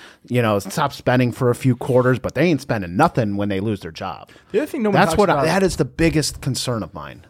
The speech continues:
Speaker 2: So the money flows through the economy. We give five hundred dollars to Amazon. Amazon then they takes that five hundred dollars and puts it into either someone else's pocket or invests it somewhere else,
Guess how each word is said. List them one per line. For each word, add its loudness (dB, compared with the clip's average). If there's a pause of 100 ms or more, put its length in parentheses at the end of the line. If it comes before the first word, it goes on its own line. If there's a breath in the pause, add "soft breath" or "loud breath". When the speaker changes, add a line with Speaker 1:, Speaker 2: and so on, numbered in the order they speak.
Speaker 2:
So -4
the 4
money 4
flows 2
through -2
the -4
economy. -6
We 0
give 2
five 4
hundred 2
dollars 4
to -4
Amazon. -2
Amazon 2
then 2
they 2
takes 0
that 2
five 4
hundred -2
dollars 0 (200 soft breath)
and -4
puts 2
it 4
into 2
either 0
someone -2
else's -6
pocket 0
or -4
invests -4
it -10
somewhere -8
else, -14